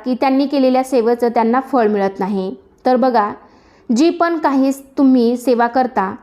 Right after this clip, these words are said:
तर ती अगदी मनापासून करा, पूर्ण स्वामींवर विश्वास ठेवून करा. जी तुमची इच्छा असेल, ती नक्कीच पूर्ण होईल. तुम्ही केलेल्या सेवेचं फळ तुम्हाला कधी ना कधी नक्कीच भेटेल.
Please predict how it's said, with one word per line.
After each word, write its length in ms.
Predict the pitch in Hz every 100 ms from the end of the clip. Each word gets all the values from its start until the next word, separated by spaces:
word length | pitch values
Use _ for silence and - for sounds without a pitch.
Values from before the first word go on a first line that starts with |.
| _ -
तर 100 | 254
ती 100 | 277
अगदी 240 | 277 220 240
मनापासून 560 | 240 220 214 214 214
करा, 260 | 202 190 175 - -
पूर्ण 320 | 262 277 254 247
स्वामींवर 600 | 254 240 226 247 226 208
विश्वास 440 | 226 226 226 240
ठेवून 220 | 254 214
करा. 300 | 208 190 190 190 - _ - - -
जी 80 | 285
तुमची 360 | 311 302 277 302
इच्छा 380 | 269 - 254
असेल, 380 | 262 254 214 214
ती 60 | 262
नक्कीच 480 | 247 233 240 285 -
पूर्ण 220 | 220 208
होईल. 560 | 214 196 196 190 -
तुम्ही 180 | 233 240
केलेल्या 360 | 240 226 220 233
सेवेचं 440 | 233 226 220 240 262
फळ 120 | 240 233
तुम्हाला 420 | 240 233 226 202
कधी 300 | 208 240 226
ना 120 | 247
कधी 240 | 254 233 233
नक्कीच 460 | 233 220 - 240
भेटेल. 380 | 214 196 196 190